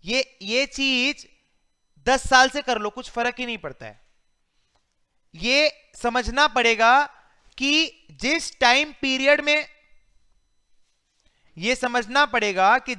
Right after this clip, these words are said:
जिस टाइम पीरियड में काम हो रहा है, वो उसका आई, उसका इफेक्टिव, उसका आई। कंफ्यूजन पता है कहां होगा? कोई सोच पा रहा है?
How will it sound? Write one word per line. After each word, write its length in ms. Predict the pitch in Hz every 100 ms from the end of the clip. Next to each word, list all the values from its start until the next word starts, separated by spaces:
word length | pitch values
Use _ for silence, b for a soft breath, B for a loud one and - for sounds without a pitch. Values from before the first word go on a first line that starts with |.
| 160
जिस 360 | 269 311 -
टाइम 320 | 247 233 277 277 -
पीरियड 460 | 254 254 277 302
में 240 | 285 165 110 _ _ _ _ _ _ _ _ _ _ _ _ _ _ _ _ _ -
काम 300 | 247 269 311
हो 180 | 240 233
रहा 120 | 202
है, 200 | 127 - _ _ _ _ _ _ _ _ _ _ _ _
वो 280 | 156 240 285 254
उसका 300 | - 233 220 -
आई, 280 | 160 127 110 _ _ _ _ _ _ _ _ - 247
उसका 240 | - 294
इफेक्टिव, 480 | 285 285 254 - 330
उसका 240 | 294 - 262 214
आई। 220 | 185 113 _ _ _ _ _ _ _ _ _ _ _ _ _ _ _ _
कंफ्यूजन 460 | 220 220 233 233 269
पता 180 | 262 294
है 60 |
कहां 300 | 277 254 254
होगा? 300 | 240 226 156 113 _ _ _ _ _ _ _ _ _ _ _ _ _
कोई 100 | 214
सोच 240 | 220 233
पा 140 | - 240
रहा 120 | 269
है? 200 | 135 113